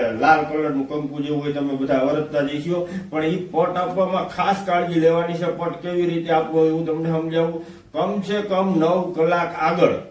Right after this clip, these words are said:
એનો પટ આપવાનો છે. અને પટ, પટ કઈ પદ્ધતિથી આપવાનો છે હું તમને સમજાવું. ઘણા ખેડૂત મિત્રો કંતાન, જે પસેડી કહેતા હોય, એમાં નાખી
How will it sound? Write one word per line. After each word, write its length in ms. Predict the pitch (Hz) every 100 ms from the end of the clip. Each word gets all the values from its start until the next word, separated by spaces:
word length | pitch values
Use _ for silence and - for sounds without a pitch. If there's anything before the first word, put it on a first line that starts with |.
| -
એનો 220 | 151 165
પટ 220 | 151 160
આપવાનો 520 | 156 143 160 160 160
છે. 140 | 160 190 196 - - - - 127
અને 220 | 156 160 -
પટ, 360 | 185 202 - -
પટ 340 | 190 190 -
કઈ 160 | 202 240
પદ્ધતિથી 680 | 220 196 202 202 190 185 180
આપવાનો 540 | 165 165 185 175 175
છે 80 | 170
હું 200 | 175 175
તમને 220 | 170 170
સમજાવું. 460 | 165 170 175 170 160
ઘણા 280 | 180 185 170
ખેડૂત 320 | 170 175 156
મિત્રો 580 | 165 - 175 175 165 - - - _
કંતાન, 760 | 175 196 202 185 151 - - - _ 123
જે 100 | 170
પસેડી 640 | 180 202 202 208 202 180
કહેતા 280 | 185 190 185
હોય, 220 | 170 165
એમાં 320 | 156 175 170
નાખી 380 | 165 185 190 233